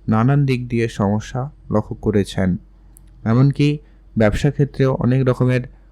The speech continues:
ওঠাপড়া আপনারা কিন্তু লক্ষ্য করেছেন। ব্যবসায়িক ক্ষেত্রে যদি খুব বেশি নেগেটিভিটির প্রভাব লক্ষ্য করেছেন, তার মানে আপনার মঙ্গলের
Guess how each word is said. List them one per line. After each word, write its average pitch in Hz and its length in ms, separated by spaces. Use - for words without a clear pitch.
ওঠাপড়া 127 540
আপনারা 120 300
কিন্তু 123 280
লক্ষ্য 107 280
করেছেন। 113 640
ব্যবসায়িক 113 340
ক্ষেত্রে - 400
যদি 127 220
খুব 139 180
বেশি 131 300
নেগেটিভিটির 123 600
প্রভাব 110 320
লক্ষ্য 110 220
করেছেন, 113 440
তার 110 240
মানে 110 280
আপনার 104 300
মঙ্গলের 123 520